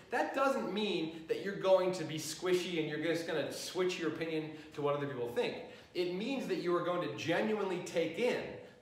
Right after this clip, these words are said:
their perspective, their arguments, uh, their viewpoints, and make your analysis. And you are going to advocate for your opinion,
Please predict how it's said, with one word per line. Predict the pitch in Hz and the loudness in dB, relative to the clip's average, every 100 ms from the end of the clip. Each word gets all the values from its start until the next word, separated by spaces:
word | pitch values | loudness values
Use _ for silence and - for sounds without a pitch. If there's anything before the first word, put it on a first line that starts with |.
| 113 | 2
their | 151 180 | 6 6
perspective, | - 185 - 196 190 - - - - 110 110 | 4 -2 -4 0 0 -2 -8 -12 -16 -12 0
their | 147 170 | 2 4
arguments, | 160 165 160 - - - - - | 4 2 0 -6 -10 -14 -20 -14
uh, | 127 123 - | -6 -4 0
their | 127 160 165 | 4 6 6
viewpoints, | 175 254 156 123 110 - - - - 165 | 2 -2 -2 -2 -4 -6 -12 -18 -8 0
and | 165 170 170 - - - - _ - - - 156 | 2 2 -2 -6 -14 -20 -20 _ -20 -20 -14 -4
make | 147 151 - | 2 2 4
your | 185 | 2
analysis. | 175 214 233 - - - 147 | 4 4 2 -2 -6 -8 -4
And | 160 156 | -2 0
you | 190 | 4
are | 196 185 180 | 6 6 8
going | 226 269 226 | 8 8 6
to | - 190 | 0 -2
advocate | 139 180 247 160 - 110 - | 2 4 4 0 -2 -4 -2
for | 135 | -4
your | 127 127 131 | -2 -2 -2
opinion, | 117 95 90 | -6 -6 -8